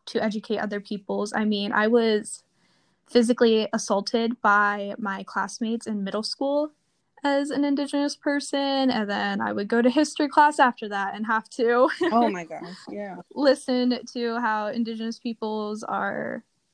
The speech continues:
Speaker 1: primitive Indians. And, you know, that's,
Speaker 2: Mm-hmm.
Speaker 1: that's exhausting. And when I hear about, uh, the suicide rates that Indigenous youth experience, uh, sadly, I'm not surprised. I'm honestly not.
Speaker 2: Mm-hmm.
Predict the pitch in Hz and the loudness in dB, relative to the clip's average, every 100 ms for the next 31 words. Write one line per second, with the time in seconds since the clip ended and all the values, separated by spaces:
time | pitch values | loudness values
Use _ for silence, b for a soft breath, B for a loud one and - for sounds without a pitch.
0 | _ - 240 226 220 226 226 214 190 208 | _ -2 0 2 0 0 0 0 -6 -8
1 | 214 - - 220 226 269 285 269 294 294 | -10 -8 -2 0 2 2 2 4 4 2
2 | - 220 262 - 254 214 220 - 214 220 | -8 -2 0 0 0 0 -2 -6 -6 -4
3 | 233 226 240 233 233 247 240 226 214 208 | -2 -2 0 0 0 0 0 2 2 0
4 | 226 _ _ 214 196 196 - 202 _ _ | -6 _ _ -4 -2 -4 -6 -10 _ _
5 | _ _ _ _ _ _ _ 339 - 233 | _ _ _ _ _ _ _ -20 -4 -2
6 | 214 196 196 233 b b b - - - | 0 -2 -6 -10 b b b -20 -20 -20
7 | - - 262 262 262 214 202 190 - - | -18 -6 0 0 2 -2 -2 -10 -10 -18
8 | - 214 196 226 214 220 214 - 208 208 | -6 -4 -2 -4 -4 -4 -6 -6 -8 -6
9 | 208 - 202 202 196 202 - 220 214 214 | -10 -6 -4 -2 -2 -4 -2 -2 0 0
10 | 208 - _ - - 214 220 269 254 214 | -2 -6 _ -14 4 6 6 0 -2 -2
11 | 196 - - - 190 190 202 202 - 220 | -4 -8 -10 -10 -8 -8 -10 -14 -12 -8
12 | 214 202 202 - 214 196 202 - - _ | -4 -4 -6 -6 -4 -2 -4 -6 -14 _
13 | _ - 220 214 185 | _ -8 -6 -4 -6